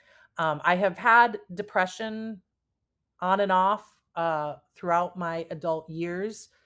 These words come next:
and it's typically manageable, it's typically situational and very temporary. Um, I've managed it with medication once in my life when it was,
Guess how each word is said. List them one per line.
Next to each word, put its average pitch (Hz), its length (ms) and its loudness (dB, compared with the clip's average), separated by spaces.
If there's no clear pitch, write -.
and 170 380 -2
it's 160 320 -8
typically 185 1000 -6
manageable, 175 800 -2
it's - 180 -8
typically 165 800 -10
situational 190 1120 -6
and 139 400 -6
very 151 380 -4
temporary. 185 840 -6
Um, 139 380 -6
I've 147 500 -2
managed 165 580 0
it 180 160 -2
with 170 160 -4
medication 156 880 -6
once 160 400 -2
in 196 80 -6
my 196 220 0
life 202 440 -2
when 151 160 -4
it 143 120 -10
was, 143 460 -6